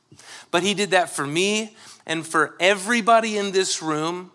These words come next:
and for all the people at the seven o'clock service and the ten thirty service and every church around the world and for everybody who's not in church today. For all time, he, he bore the burden of that sin.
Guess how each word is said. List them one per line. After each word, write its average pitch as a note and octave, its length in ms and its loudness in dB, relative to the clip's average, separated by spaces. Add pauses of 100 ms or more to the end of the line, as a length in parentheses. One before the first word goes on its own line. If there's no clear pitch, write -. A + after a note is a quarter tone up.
and D3+ 180 -2
for E3+ 120 2
all F#3+ 160 8
the A3 80 0
people G#3+ 360 -6
at G3+ 100 -4
the G3 80 -4
seven G3+ 320 2
o'clock F#3+ 400 2
service F#3+ 460 -2
and F3 80 -2
the E3 40 -2
ten G3 300 -4
thirty F#3+ 280 0
service F3+ 440 -2
and E3+ 100 0
every G#3 240 2
church A3+ 360 2
around G3 240 2
the G3 80 -2
world F#3 360 2 (200)
and G3+ 180 0
for G#3+ 100 4
everybody B3 360 4
who's A#3 220 0
not B3+ 260 8
in G3 160 2
church E3+ 320 -2
today. D3+ 400 -2
For F#3+ 480 0
all A3 320 6
time, G#3+ 460 2
he, F#3+ 160 -4 (140)
he G#3 200 -6
bore G#3+ 400 0
the C#4+ 120 0
burden B3+ 420 4
of G#3 120 0
that G3+ 160 2
sin. G3+ 260 -2